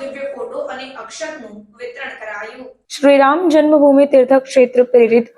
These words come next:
અક્ષત આમંત્રણ અભિયાન અંતર્ગત બોરમઠ ગામમાં અયોધ્યાથી આવેલ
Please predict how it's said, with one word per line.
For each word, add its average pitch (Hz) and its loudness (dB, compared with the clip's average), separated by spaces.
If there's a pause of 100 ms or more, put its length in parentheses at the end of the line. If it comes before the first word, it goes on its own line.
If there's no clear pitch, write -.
અક્ષત - -2
આમંત્રણ 220 2
અભિયાન 202 2 (100)
અંતર્ગત 202 0 (440)
બોરમઠ 269 4 (120)
ગામમાં 247 2 (160)
અયોધ્યાથી 226 4
આવેલ 214 4